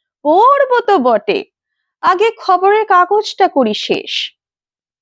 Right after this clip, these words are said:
অগত্যা গেল দিদিটির কাছে, ডাকলো সে, "দিদি আয়, দেখ না কেমন ছবিটা এঁকেছি ছোট্ট এই কবিতায়।" দিদির দু চোখে টিভি পর্দার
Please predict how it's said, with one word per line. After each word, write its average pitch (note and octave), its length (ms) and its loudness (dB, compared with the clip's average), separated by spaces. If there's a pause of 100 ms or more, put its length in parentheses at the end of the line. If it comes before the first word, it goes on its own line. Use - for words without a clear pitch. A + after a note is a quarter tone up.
(240)
অগত্যা G#4+ 580 -4
গেল G4+ 240 2 (360)
দিদিটির D#4 580 2
কাছে, - 340 -8 (400)
ডাকলো G3 400 -2
সে, F#4+ 340 0 (640)
"দিদি G#3+ 420 0 (320)
আয়, A3 340 0 (640)
দেখ G3+ 280 0 (140)
না C5+ 300 0
কেমন F#4+ 460 0
ছবিটা - 560 -2
এঁকেছি F4 760 0 (360)
ছোট্ট - 600 -4 (120)
এই B3 240 -2
কবিতায়।" G#3 600 -2 (1300)
দিদির B3 400 2
দু D#4 160 2
চোখে E4+ 500 0
টিভি C#4 340 -2
পর্দার A#3+ 580 -2